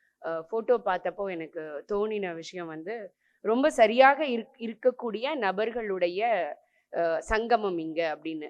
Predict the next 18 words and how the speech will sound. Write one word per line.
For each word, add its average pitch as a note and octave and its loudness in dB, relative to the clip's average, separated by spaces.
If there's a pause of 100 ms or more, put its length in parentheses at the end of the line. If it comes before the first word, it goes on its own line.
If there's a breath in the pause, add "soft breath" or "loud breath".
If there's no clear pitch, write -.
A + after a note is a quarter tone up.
ஏன்னா, G3 -2 (420)
"வாடின A#3+ 8
பயிரை A#3 2
கண்ட A3 4
போதெல்லாம் C#4 6
வாடினேன்" G3+ 6
அப்படின்னா, E3 -2
மனுஷன் C#4 2
மட்டும் B3 2
இல்ல, D#3+ -4 (380)
அஹ், F3 4
இங்க F3+ 0
மிருகங்களாக B3 2
இருக்கட்டும், G3 -4
இல்ல F#3 0
பறவையாக G#3 2
இருக்கட்டும், F#3+ -6
இல்ல E3 -6